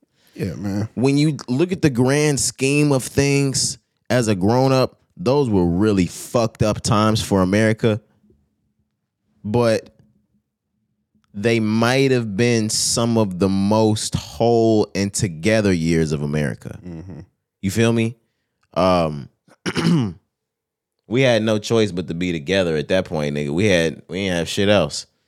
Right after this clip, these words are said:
Speaker 2: It was America versus, uh, nigga, whoever was
Speaker 1: Whoever,
Speaker 2: fucking was
Speaker 1: nigga,
Speaker 2: at that
Speaker 1: right.
Speaker 2: point.
Speaker 1: Yeah.
Speaker 2: Um,
Speaker 1: I do miss that sense, that feeling. I know what you mean. Especially even just growing up. And I don't, I don't know how kids feel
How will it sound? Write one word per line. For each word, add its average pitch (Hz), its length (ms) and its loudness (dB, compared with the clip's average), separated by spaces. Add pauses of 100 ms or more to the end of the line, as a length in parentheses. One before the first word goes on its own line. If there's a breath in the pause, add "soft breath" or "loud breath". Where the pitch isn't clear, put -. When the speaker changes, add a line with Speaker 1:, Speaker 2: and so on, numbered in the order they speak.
(180)
Speaker 2:
It 101 80 -2
was 104 100 2
America 90 440 2
versus, 90 480 0
uh, 85 80 -8
nigga, 85 380 -6
whoever 95 340 0
was 80 200 0
Speaker 1:
Whoever, 87 200 0
Speaker 2:
fucking 80 100 0
was 76 260 -2
Speaker 1:
nigga, 78 80 0
Speaker 2:
at 76 60 -2
that 90 180 2
Speaker 1:
right. 82 100 -2
Speaker 2:
point. 80 260 -4 (160)
Speaker 1:
Yeah. 87 220 -12 (160)
Speaker 2:
Um, 82 400 2
Speaker 1:
I 90 60 -4
do 95 200 -4
miss 92 300 -4
that 92 240 -4
sense, - 560 -6 (720)
that 95 180 -2
feeling. 95 440 2
I 90 120 -4
know 90 160 0
what 90 200 -2
you 90 60 -6
mean. 90 240 -2
Especially 104 440 0
even 98 200 0
just 92 220 -4
growing 95 320 -2
up. 98 240 -2 (360 soft breath)
And 92 220 -6
I 113 80 2
don't, 120 100 2
I 123 120 0
don't 120 140 4
know 107 100 2
how 101 160 2
kids 98 280 0
feel 92 380 -2